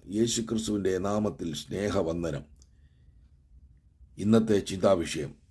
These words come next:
എന്താണ് വിശ്വാസം എന്ന് പറഞ്ഞാൽ? വായനയ്ക്കുള്ള ഭാഗം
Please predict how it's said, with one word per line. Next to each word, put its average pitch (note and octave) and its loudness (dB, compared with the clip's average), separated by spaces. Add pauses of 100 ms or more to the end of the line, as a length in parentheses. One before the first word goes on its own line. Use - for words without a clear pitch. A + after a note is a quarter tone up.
എന്താണ് G2 4
വിശ്വാസം F#2 -2
എന്ന് D#2 -6
പറഞ്ഞാൽ? C#2+ -8 (920)
വായനയ്ക്കുള്ള A2 4
ഭാഗം D#2 -6